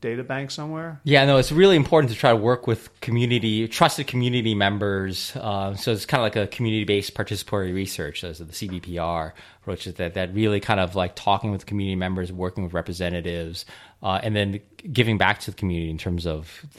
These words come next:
Speaker 2: they wanna know what data, what results you found. And so they don't wanna, they're not gonna, you know, look at the scientific journals and whatnot. People are busy. Uh, <laughs> and, and so, so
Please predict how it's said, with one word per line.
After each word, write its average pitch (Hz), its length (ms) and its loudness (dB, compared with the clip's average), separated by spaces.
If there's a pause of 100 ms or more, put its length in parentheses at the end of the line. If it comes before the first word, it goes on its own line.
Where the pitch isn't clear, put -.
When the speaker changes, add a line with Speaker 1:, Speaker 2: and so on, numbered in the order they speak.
Speaker 2:
they 107 240 0
wanna 104 280 0
know 90 560 -2
what 80 240 -6 (920)
data, 92 320 -4
what 87 160 -6 (100)
results 85 380 -6
you 80 100 -10
found. 73 480 -4
And 78 160 -12
so 95 120 -8
they 95 80 -2
don't 98 80 -2
wanna, 92 280 -4 (300)
they're 107 100 -4
not 110 160 2
gonna, 90 300 -4 (100)
you - 140 -10
know, 82 140 -6
look 95 400 -6
at 82 60 -8
the 87 60 -12
scientific 87 380 -8
journals 78 500 -10
and 82 120 -8
whatnot. 92 260 -6
People 101 180 -6
are 90 120 -4
busy. 90 460 -2 (380)
Uh, 82 320 -4
<laughs> 135 240 -2
and, 139 300 2
and 120 160 0
so, 107 300 4 (400)
so 104 300 0